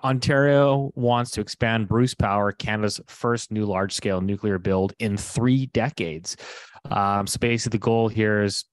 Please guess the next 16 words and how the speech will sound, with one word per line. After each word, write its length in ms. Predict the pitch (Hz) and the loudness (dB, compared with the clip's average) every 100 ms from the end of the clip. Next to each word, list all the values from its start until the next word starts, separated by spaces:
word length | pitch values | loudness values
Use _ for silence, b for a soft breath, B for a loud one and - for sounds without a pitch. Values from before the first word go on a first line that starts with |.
| _ _ - | _ _ -6
apparently 500 | - 156 165 127 110 | -2 2 4 4 4
this 340 | 110 - - - | 2 -2 -6 -6
power 240 | 110 113 | -2 0
plant, 320 | 110 107 95 92 | -2 -4 -4 -4
again, 300 | 98 95 98 | -6 -6 -8
could 140 | - 107 | -6 -2
be 80 | 104 | 0
wrong, 340 | 92 95 110 - | 2 0 -2 -6
it's 160 | 101 | -6
C 120 | - 95 | -4 -4
B 100 | 92 | -4
C 160 | - | -4
News. 300 | 92 92 98 - B B - | -4 -2 -4 -6 B B -8
It 100 | 104 | -2
says, 400 | 127 117 113 113 | 2 2 2 2
uh, 400 | 110 107 110 | 2 2 0